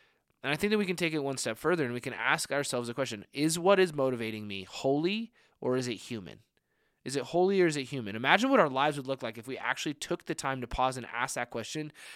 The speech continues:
in big seasons, in little ones, in big moments, in little moments. And when I say holy, a, a lot of us are like, "Man, that's a big church word." Holy just means dedicated unto the Lord.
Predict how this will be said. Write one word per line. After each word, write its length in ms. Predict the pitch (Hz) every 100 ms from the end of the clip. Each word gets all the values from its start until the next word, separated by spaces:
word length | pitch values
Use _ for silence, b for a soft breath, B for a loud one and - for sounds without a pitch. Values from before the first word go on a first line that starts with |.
| B
in 160 | 123 127
big 240 | 117 147
seasons, 460 | 147 185 170 175 175
in 220 | - 127
little 200 | 131 131
ones, 260 | 139 139 135
in 200 | - 117
big 240 | 113 139
moments, 400 | 143 143 139 131 - B B B
in 100 | 127
little 220 | 127 123
moments. 320 | 113 104 98
And 80 | 131
when 100 | 185
I 60 |
say 180 | 233 226
holy, 460 | 160 - 131 147 151
a, 200 | 123 139
a 60 | 135
lot 180 | 131 139
of 60 |
us 120 | 135
are 40 | 123
like, 120 | 113
"Man, 160 | 151 139
that's 140 | 143
a 60 | 120
big 280 | 131 127
church 300 | 123 123 117
word." 160 | 117 113
Holy 220 | 147 185
just 160 | 202 185
means 200 | 135 104
dedicated 680 | 107 104 110 117 113 107 101
unto 200 | 98 95
the 140 | 87
Lord. 340 | 82 78 69